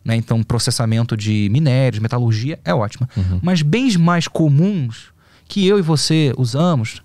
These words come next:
Speaker 1: sei lá, não na época, né, mas hoje em dia, telefones, geladeiras,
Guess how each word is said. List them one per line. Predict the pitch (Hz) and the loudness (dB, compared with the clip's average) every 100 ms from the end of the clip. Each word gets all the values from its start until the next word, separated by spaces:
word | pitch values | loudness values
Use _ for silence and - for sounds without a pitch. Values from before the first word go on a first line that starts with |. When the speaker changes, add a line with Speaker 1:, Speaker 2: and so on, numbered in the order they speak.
| _ | _
Speaker 1:
sei | 269 | -2
lá, | 247 180 - 139 | 0 0 0 0
não | 196 | 2
na | 247 | 2
época, | 175 123 - | 2 2 2
né, | 139 | 2
mas | 143 | 4
hoje | 156 | 4
em | 147 | 4
dia, | 139 - - _ | 2 -4 -18 _
telefones, | - 262 233 - 160 196 190 123 107 - - - | -2 0 -2 0 2 4 2 2 0 -4 -12 -4
geladeiras, | 135 208 202 123 135 175 175 117 98 - | 0 2 2 2 2 2 2 0 -2 -6